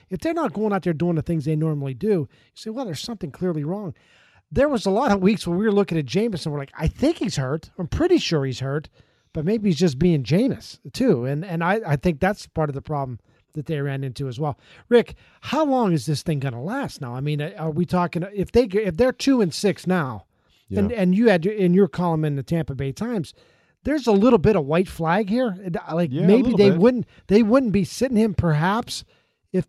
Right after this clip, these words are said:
Speaker 1: they were five and four right now. I don't know. Maybe, maybe they were five and three or whatever. Um, so there is
Speaker 2: Well
Speaker 1: a little bit of white flag. So is there this tendency like, "Hey, if this thing keeps spiraling out of control,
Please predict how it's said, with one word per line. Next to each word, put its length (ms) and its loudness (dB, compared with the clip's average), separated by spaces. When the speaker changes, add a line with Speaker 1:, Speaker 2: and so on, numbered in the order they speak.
Speaker 1:
they 160 4
were 140 -2
five 260 -2
and 100 -4
four 240 0
right 220 -2
now. 320 -6
I 140 -4
don't 100 2
know. 300 0
Maybe, 480 0
maybe 200 0
they 140 0
were 240 -4
five 300 -2
and 80 -4
three 180 -4
or 80 -2
whatever. 320 -4
Um, 480 -2
so 180 2
there 280 4
is 80 4
Speaker 2:
Well 20 0
Speaker 1:
a 60 -4
little 100 0
bit 100 2
of 80 2
white 240 0
flag. 220 -2
So 140 2
is 140 2
there 200 4
this 260 -4
tendency 320 -2
like, 160 -2
"Hey, 120 0
if 80 0
this 180 -4
thing 200 0
keeps 220 -6
spiraling 340 0
out 100 2
of 60 -2
control, 420 -4